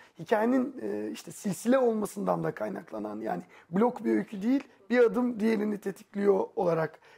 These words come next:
yani genel karakter arka yapısı dışında da içeride küçük küçük darbelerle ilerlediği için hep her adımda, yani her yeni sahne yazdığımızda ya da plota yeni bir şey eklendiğinde karakterlerle ilgili bir şeyi ben de öğreniyordum.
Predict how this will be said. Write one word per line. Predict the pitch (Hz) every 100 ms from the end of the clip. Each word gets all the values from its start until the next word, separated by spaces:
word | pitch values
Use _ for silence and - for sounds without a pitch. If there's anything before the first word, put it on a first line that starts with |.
| -
yani | 175 175
genel | 180 190 190 -
karakter | - 180 175 -
arka | - 190 185
yapısı | 185 160 202 196
dışında | 170 214 208
da | 196
içeride | 156 - 190 175 185 - - _
küçük | - 185 202
küçük | 180 - 180
darbelerle | 180 175 185 190 185
ilerlediği | 170 170 175 208 220 359
için | - 220 170 - - _ _ -
hep | 330 - _ _ -
her | 285 311
adımda, | 262 247 240 233
yani | 247 214 214
her | 214 262
yeni | 254 247 262
sahne | - 233 220 220
yazdığımızda | 214 214 196 190 208 190 196 214
ya | 202
da | 208 202 - - _
plota | 202 226 233
yeni | 226 247
bir | 233
şey | - 214
eklendiğinde | 196 214 208 202 233
karakterlerle | 262 226 226 - 233 247 247
ilgili | 233 196 202
bir | 196
şeyi | - 233 262 294 - - -
ben | 220 226
de | 202
öğreniyordum. | 170 156 151 143 143 262